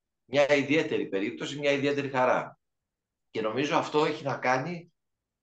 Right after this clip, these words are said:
και ακριβώς με αυτό το θέμα μας που έχουμε, με τη φωτιά, με τη σπίθα, το πώς γεννιέται.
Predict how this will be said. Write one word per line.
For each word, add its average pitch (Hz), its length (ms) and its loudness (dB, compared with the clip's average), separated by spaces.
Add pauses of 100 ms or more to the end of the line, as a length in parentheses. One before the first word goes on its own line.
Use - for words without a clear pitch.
(120)
και 123 200 2
ακριβώς 123 400 -4
με 156 80 0
αυτό 151 240 0
το 151 120 -6
θέμα 143 340 0
μας 92 320 -2
που 104 100 -2
έχουμε, 110 380 -2
με 117 120 -6
τη - 100 -12
φωτιά, 110 640 -4 (100)
με 113 120 -8
τη 113 120 -10
σπίθα, 131 500 -6
το 104 100 -10
πώς 139 200 -4
γεννιέται. 123 640 -2